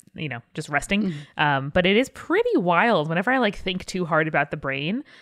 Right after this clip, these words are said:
Speaker 1: I'm like, "Okay, so if I can think about my brain, then what am I? Like, what is doing the thinking?" The fact that, like, we don't really know how dreams work and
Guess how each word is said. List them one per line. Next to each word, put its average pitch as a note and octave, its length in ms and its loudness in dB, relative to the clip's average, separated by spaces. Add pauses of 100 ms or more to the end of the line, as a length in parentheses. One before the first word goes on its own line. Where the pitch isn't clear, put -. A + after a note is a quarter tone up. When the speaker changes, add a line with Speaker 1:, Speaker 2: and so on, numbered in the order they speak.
(140)
Speaker 1:
I'm F#3 120 -2
like, F#3+ 240 -2
"Okay, G#3+ 180 -6
so A3 120 -6
if G3 100 -6
I G#3+ 40 -4
can G#3+ 120 -6
think E4 240 -6
about C#4+ 160 -4
my G3 140 -4
brain, F#3+ 360 -2
then E3 160 -4
what F3 180 -4
am G3 220 -4
I? E3+ 280 0
Like, C3+ 180 -6
what D#3 160 -6
is G#3 100 -6
doing A3 240 0
the E3 60 -4
thinking?" F3+ 480 -6
The D3+ 80 -8
fact - 240 -6
that, F3 60 -8
like, G3 120 -8
we G3 100 -4
don't F#3+ 280 -2
really E3+ 200 -2
know F3 120 2
how F3 160 0
dreams D3+ 320 -8
work G#3 280 -2
and D3 240 -6